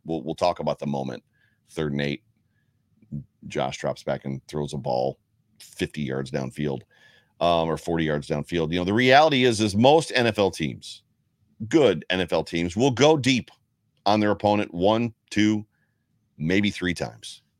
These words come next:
One, two, maybe three times in an entire football game. A lot of times just to basically soften the defense up, to get them to step back a little bit to open up those shorter and intermediate lanes, passing lanes.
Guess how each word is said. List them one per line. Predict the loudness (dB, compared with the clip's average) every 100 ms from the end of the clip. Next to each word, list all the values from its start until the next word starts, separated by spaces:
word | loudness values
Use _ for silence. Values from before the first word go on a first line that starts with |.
| _ _ _ _ _ _ _ 0
One, | 2 2
two, | 4 4
maybe | 4 2
three | 0 0 2
times | 2 0 0
in | 0
an | 0 0
entire | 0 2 2 2
football | -2 -2 2 2
game. | 2 -4 -6 _ _ _
A | 2
lot | 4 4
of | 2
times | 2 2 2 0 -6 -14 _ _ _ _ _ -14
just | -2 2 2 0
to | -2 -2
basically | 2 0 0 -2 -4 -2 0 -2 -6 _ _
soften | -4 2 2 2 0
the | 0
defense | 0 0 -2 -4 -4
up, | -6 -8 _
to | -6
get | -4 -2
them | -4
to | -6
step | 0 0 2
back | 2 0 0
a |
little | -2 0
bit | 0 -2
to | -2
open | 0 0 0
up | -2 -2
those | 0 0 -2 -6 _ _ _
shorter | -8 -2 0 0 -2
and | -2 -4
intermediate | -4 -2 -2 -2 -2 -4 -6 _ _ _ _ _ -2
lanes, | 0 0 -6 -4
passing | -2 -2 -4 -8
lanes. | -8 -12 -18